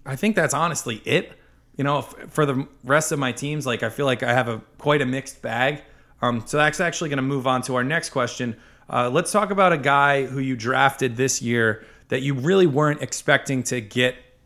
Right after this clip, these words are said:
shares of, or maybe a guy you drafted a lot that you weren't expecting to get. Tom, we'll start with you this time.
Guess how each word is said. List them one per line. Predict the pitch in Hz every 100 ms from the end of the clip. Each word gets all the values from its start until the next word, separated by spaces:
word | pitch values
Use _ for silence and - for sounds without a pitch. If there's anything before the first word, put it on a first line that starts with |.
| _ -
shares | - 147 127 123 117
of, | 123 120 110 -
or | 131 131
maybe | 131 139 131
a |
guy | 131 127
you | 127
drafted | 117 131 - 123
a |
lot | 123 151 139
that | 127
you | 120
weren't | 117 110
expecting | - 110 104 107
to | 104
get. | 95 92 - - _ _
Tom, | - 143
we'll | 135
start | - 147
with | 120 107
you |
this | 101 -
time. | 92